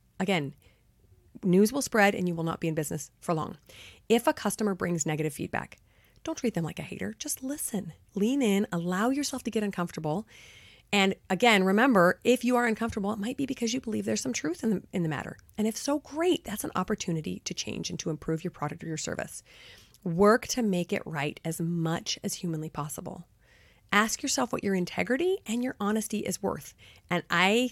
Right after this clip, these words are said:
think it's likely worth whatever refund that customer wants. You want to leave people happy as much as possible. Now,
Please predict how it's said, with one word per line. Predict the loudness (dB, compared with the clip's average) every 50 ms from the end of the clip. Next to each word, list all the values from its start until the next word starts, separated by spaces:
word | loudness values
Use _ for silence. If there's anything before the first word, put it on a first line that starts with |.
| 0 2
think | 2 4 4 2 2 2
it's | 2 2 2 2 -2 -4
likely | 0 2 4 4 2 2 2 2 4
worth | 4 4 4 4 2 2 0
whatever | -2 -2 -4 -4 -4 -8 _ 2 4 4 6 6 4 4
refund | 6 4 4 4 4 2 2 2
that | 0 0 -2
customer | -4 -4 -4 -4 -6 -6 -6
wants. | -6 -6 -6 -8 -10 -12 -14 -14 -14 _ _ -20 -16 _
You | -2 0 0 0
want | 2 2 2 2 0 0 -2
to | -4 -4 -4 -4 -6 _ _ _ _ -6 0
leave | 2 2 2 2
people | -2 -4 -4 -4 -4
happy | -2 -2 -2 -2 -4 -8 -8
as | -8 -8
much | -8 -8 -6 -8
as | -8
possible. | -6 -8 -8 -8 -10 -12 -4 0
Now, | 0 0